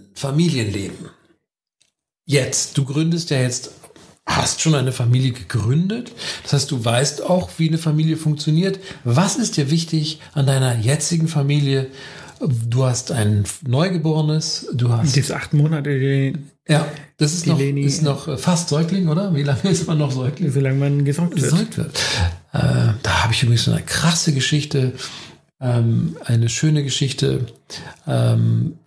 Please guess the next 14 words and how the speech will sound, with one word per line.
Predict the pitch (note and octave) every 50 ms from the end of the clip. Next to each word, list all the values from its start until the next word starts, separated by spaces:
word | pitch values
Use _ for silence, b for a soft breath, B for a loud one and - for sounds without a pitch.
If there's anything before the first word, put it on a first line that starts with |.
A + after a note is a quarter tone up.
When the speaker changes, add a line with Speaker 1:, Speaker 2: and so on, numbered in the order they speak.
| _
Speaker 1:
kleiner | - - B2+ A#2+ A#2+ B2 B2+
Ausflug | B2 A#2+ A#2 - - - - - - - - - - C3+ B2 A#2 A#2+ -
in | E3+ B2 A#2 A2
die | A2+ A2 A2 G#2+ G#2 G2+ - B B B B B -
humoristische | C3 C3 B2 C#3 F3 F3 F3 - F#3+ - - F3+
Seite | D#3+ C#3 C3 B2 A#2+ A#2+ A#2 B2+
dieses | A#2+ B2 A#2+ A2+ A#2+ A#2 - -
heutigen | B2+ B2+ B2+ B2+ B2+ A#2+
Podcasts. | - C#3+ D3 D3 - - D#3+ D#3+ E3 E3 E3 - - - B B B B B B B B B B B B B B _ -
Ähm, | C#3 C#3 C3 C3 C#3 D#3+
eine | - F#3+ F#3+ G3+ G3
Szene, | E3 - - - D3+ D3+ D3+ D3+ D3 C#3+ D3 E3 -
eine | C3 B2+ C3 C3 C#3+
Hochzeitsszene. | D#3+ E3 - - D#3 D3 C3+ - - - - C3 B2+ B2 B2 B2 A#2+